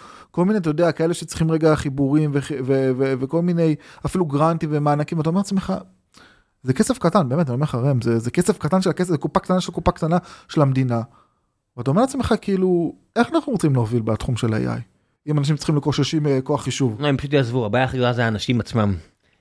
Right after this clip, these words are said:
Speaker 2: הם פשוט יעזבו למקום אחר, הם יעזבו לקליפורניה, הם יעזבו לפריז, הם יעזבו לבוסטון, הם יעזבו ל-, ל-,
Speaker 1: כן.
Speaker 2: לניו יורק.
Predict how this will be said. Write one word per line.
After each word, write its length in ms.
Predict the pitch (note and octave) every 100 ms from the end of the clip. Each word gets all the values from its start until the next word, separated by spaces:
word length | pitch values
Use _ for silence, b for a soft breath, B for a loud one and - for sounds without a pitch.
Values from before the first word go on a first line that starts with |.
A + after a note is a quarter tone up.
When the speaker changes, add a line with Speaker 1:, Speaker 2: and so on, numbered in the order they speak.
| -
Speaker 2:
הם 100 | A2+
פשוט 200 | B2+ C#3+
יעזבו 340 | C3+ A2 C#3
למקום 320 | C3+ A2 C3+
אחר, 380 | A2+ D#3 D#3+ D3+ C#3 B B B B
הם 140 | A#2
יעזבו 280 | A#2+ G#2+ A#2
לקליפורניה, 840 | C3 C3 B2 D#3+ D#3 D#3 D3+ C#3+
הם 320 | C#3+ C3+ A#2+ A2+
יעזבו 320 | G#2+ F#2 A2+
לפריז, 640 | A2 A#2 A#2+ D3+ C#3+ C3+
הם 140 | B2 A#2
יעזבו 360 | A#2 A2+ A#2
לבוסטון, 640 | A2+ G#2 C#3 - - C#3
הם 80 | B2
יעזבו 440 | A#2+ A2+ G#2+ A2+ B2+
ל-, 80 | B2 -
ל-, 120 | A#2+
Speaker 1:
כן. 180 | A2+ G#2+ G#2+ A2 A2+
Speaker 2:
לניו 180 | A2+ A2+
יורק. 500 | C3 E3+ F#3+ F#3